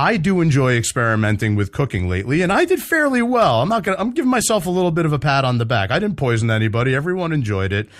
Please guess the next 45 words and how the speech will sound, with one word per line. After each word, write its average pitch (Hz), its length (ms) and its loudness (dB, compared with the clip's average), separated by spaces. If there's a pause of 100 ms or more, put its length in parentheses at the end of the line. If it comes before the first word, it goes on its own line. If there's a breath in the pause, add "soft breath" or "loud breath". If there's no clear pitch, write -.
(280 loud breath)
It's 151 160 0
always 208 260 0
harder 160 300 0
to 135 80 0
prepare 139 720 -2
for - 160 -6
the 127 100 0
wife 127 320 0
and 123 100 0
the 117 60 -2
kids 110 380 -2
than 113 140 0
myself. 113 600 -2 (280 loud breath)
If 123 120 0
you 143 120 0
give 143 180 0
me 147 160 2
just 127 240 -2
some 135 160 0
of 123 140 0
the 120 240 0
major 127 280 2
categories 120 640 0
of 110 120 -4
tasty 123 340 -2
brown 117 380 0
liquor, 123 320 0
I 117 100 2
might 117 240 0
be 117 140 -2
just 107 340 -6
totally 117 320 0
satisfied. 135 800 -2 (400 loud breath)
Speaking 170 320 -2
of 127 100 2
which, 123 420 0
I 135 120 2
read 165 200 0
an 131 120 2
article 135 400 0
this 113 260 -4
week 110 220 -2
that 110 100 -4
spoke 123 320 -4
about 110 380 0